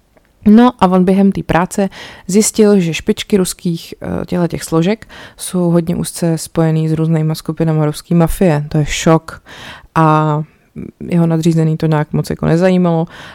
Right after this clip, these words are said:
a on to pak šel říct Putinovi a na toho to prej taky neudělalo dojem. Já jsem si to tak představila, jak tam ten Litvinenko k němu přijde a řekne:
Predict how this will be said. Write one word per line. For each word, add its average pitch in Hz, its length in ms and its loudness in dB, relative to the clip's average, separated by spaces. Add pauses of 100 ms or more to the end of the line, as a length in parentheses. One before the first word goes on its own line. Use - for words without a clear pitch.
(100)
a 160 60 0
on 165 140 2
to 165 60 -4
pak 165 160 -2
šel 170 200 2
říct 175 160 2
Putinovi 175 600 0
a - 140 -4
na 156 140 0
toho 160 500 0
to 160 120 -6
prej 160 160 2
taky 151 200 0
neudělalo 151 440 2
dojem. 143 280 -2
Já 156 100 0
jsem 156 140 -6
si 160 120 -4
to 156 60 -4
tak 160 120 -2
představila, 156 580 -2
jak 151 180 -4
tam 151 160 -6
ten 156 180 -6
Litvinenko 156 480 -2
k - 80 -20
němu 156 160 0
přijde - 340 -8
a 156 40 -2
řekne: 156 340 -2